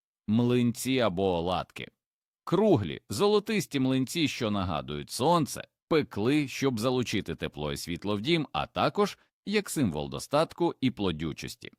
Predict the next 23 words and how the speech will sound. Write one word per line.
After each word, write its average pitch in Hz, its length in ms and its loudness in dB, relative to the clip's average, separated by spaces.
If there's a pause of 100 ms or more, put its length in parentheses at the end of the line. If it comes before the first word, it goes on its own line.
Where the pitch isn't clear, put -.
(140)
Їх 120 340 -4
їли 135 280 2
з 85 100 -4
медом 95 440 -2
або 87 280 -2
сметаною, 92 640 -2 (320)
щоб 85 300 -4
життя 85 500 -4 (100)
було 127 280 0
таким 127 440 0
же 101 140 -2
ситим 76 600 -6
і 78 100 -6
солодким. 67 760 -8 (1300)
Головні 165 420 0
заборони 131 480 2
дня. 92 320 -2 (200)
Що 135 280 0
не 123 100 4
можна 135 420 2
робити 107 440 0
двадцяте 76 500 -4
вересня? 64 460 -10